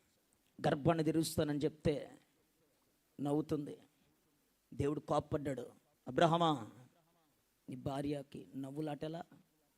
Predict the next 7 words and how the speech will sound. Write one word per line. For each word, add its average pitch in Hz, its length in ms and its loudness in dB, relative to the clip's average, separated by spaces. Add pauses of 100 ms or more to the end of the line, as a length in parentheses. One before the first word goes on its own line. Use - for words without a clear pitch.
(800)
నేను 135 140 -2
చెప్పిందంత 151 640 -2
ఎటకరంగా 156 480 -2
ఉంది 143 160 -2
మీకు? 143 360 -6 (2000)
నేను 135 160 0
అవునంటే 156 800 2